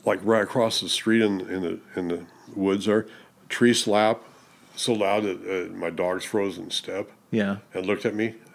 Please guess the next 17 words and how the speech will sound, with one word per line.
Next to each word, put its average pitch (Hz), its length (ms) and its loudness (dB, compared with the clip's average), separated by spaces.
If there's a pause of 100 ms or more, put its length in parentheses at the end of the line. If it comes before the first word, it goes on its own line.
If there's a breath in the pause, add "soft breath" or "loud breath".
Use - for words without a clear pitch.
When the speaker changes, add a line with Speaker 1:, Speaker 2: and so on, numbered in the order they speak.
Speaker 1:
And 92 160 -2
then, 87 260 -6 (640)
you - 240 -12
know, 92 300 -4
like, 90 200 -10
we'd 92 140 -6
get 98 240 -4
in 95 80 -4
the 92 80 -6
car 95 300 0
and 92 180 -4
I'd 87 160 -4
go 90 160 -2
to 85 60 -8
work 92 340 -2
in 92 120 -10
Portland. 98 340 0